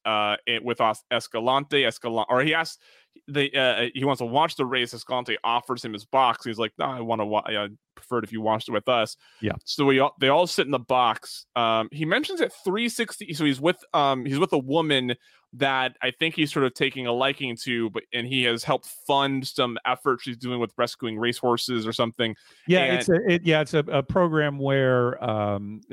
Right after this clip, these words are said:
Speaker 2: inmates,
Speaker 1: Right.
Speaker 2: uh, we, you know, would help with, uh, uh, rehabilitate, uh, racehorses, yeah, or something
Speaker 1: Yep.
Speaker 2: to that effect. Yeah, exactly. Yeah, charity.
Speaker 1: He ends up contributing three hundred sixty-seven thousand. She asks him why three sixty-seven, and he says it's his lucky number.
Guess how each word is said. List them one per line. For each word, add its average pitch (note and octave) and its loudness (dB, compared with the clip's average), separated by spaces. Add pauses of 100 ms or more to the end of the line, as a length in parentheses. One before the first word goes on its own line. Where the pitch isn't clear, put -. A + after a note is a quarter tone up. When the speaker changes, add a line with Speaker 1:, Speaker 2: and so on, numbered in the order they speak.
(140)
Speaker 2:
inmates, B2 -6 (420)
Speaker 1:
Right. A2+ -2
Speaker 2:
uh, A2 -2
we, C3+ -2
you B2 0
know, A2+ 4
would G#2+ 2
help A#2 0
with, G#2 2
uh, A2 -2
uh, G#2 -2
rehabilitate, G#2+ 2 (120)
uh, G2 2
racehorses, F2 -4
yeah, E2+ -4
or F2 -2
something - 0
Speaker 1:
Yep. C#3+ 2
Speaker 2:
to E2+ -4
that D#2+ -6
effect. - -8
Yeah, D#2+ -2
exactly. F2+ -4
Yeah, E2 -4
charity. D#2 -4 (220)
Speaker 1:
He D3 0
ends D3+ 0
up C3 0 (240)
contributing D3 0
three D3+ 0
hundred C#3 2
sixty-seven B2+ -2
thousand. A#2+ -2
She C#3 0
asks B2+ -2
him A#2 -4
why B2 2
three C3 -4
sixty-seven, C#3 -2
and B2 -6
he B2+ -4
says C3 2
it's B2 -4
his A#2 -8
lucky B2 0
number. C3 2